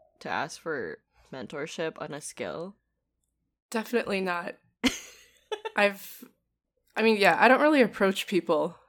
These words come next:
Speaker 2: uh, <laughs> in general, <laughs> but that's
Speaker 1: Um,
Speaker 2: just how I am.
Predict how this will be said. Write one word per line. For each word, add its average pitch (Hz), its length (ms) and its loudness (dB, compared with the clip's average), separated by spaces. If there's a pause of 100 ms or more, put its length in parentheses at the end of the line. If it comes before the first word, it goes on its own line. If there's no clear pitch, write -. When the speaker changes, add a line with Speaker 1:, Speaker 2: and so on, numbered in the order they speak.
(340)
Speaker 2:
uh, 226 640 4 (560)
<laughs> - 540 -20
in 226 140 6
general, 202 520 8 (440)
<laughs> 453 480 -12
but 220 120 2
that's 240 200 12
Speaker 1:
Um, 247 40 4
Speaker 2:
just - 380 -2
how 190 160 4
I 156 80 2
am. 160 360 -4